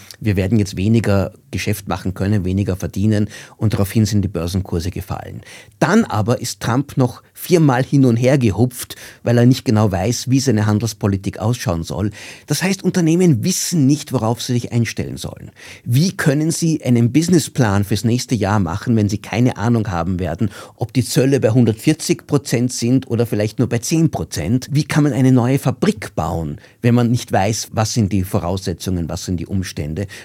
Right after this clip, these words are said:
Weil Trump auch jeden Tag alle Regeln bricht und auch seine Worte von gestern auch nicht mehr zählen. Diese massive Unsicherheit, diese Sprunghaftigkeit hat noch weiter die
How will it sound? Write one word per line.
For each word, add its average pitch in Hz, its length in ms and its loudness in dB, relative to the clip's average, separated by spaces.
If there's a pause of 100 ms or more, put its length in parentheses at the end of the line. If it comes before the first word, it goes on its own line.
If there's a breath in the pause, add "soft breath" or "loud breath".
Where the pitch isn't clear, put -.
Weil - 140 0
Trump 123 320 -2
auch - 140 -8
jeden 110 320 0
Tag 107 340 -4
alle 107 320 -2
Regeln 123 560 0
bricht - 400 -2
und 107 120 -4
auch 120 260 -4 (100)
seine 110 300 2
Worte 120 300 0
von 107 200 0
gestern 107 440 0
auch 98 240 -4
nicht 113 280 0
mehr 92 120 -2
zählen. 65 500 -8
Diese 117 220 2
massive 147 460 2
Unsicherheit, 107 920 2
diese 104 120 -2
Sprunghaftigkeit 101 960 -2 (240 loud breath)
hat - 160 -6
noch - 200 -2
weiter 104 460 2 (340 loud breath)
die 92 240 -2